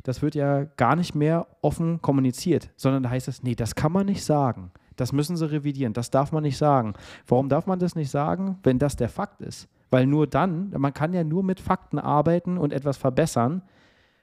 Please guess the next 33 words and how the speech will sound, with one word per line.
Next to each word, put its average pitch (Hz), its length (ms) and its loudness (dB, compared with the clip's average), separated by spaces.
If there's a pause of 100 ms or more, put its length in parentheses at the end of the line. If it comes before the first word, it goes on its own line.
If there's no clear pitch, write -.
(160)
wenn 127 220 2
man 131 140 2
die 139 140 0
dann 135 180 0
auch 131 220 0
so 135 260 0
benennt, 131 540 0
ne, 139 220 -2
dann 117 120 -4
muss 131 180 -4
man 156 160 -2
das 143 180 0
Kind - 240 0
mal 151 100 0
beim 139 200 -2
Namen 151 300 -2
nennen 117 240 -2
und 131 180 -2
das 127 140 -2
wird 131 120 2
ja 143 80 2
gar 131 200 0
nicht 131 160 -4
mehr 90 120 -4
gemacht. - 420 -10 (260)
Gab 127 180 2
ja 143 60 -2
zum 135 180 -4
Beispiel 131 280 0
diese 120 260 -2
Äußerung 151 540 0
von 113 220 2
dem, 107 360 -2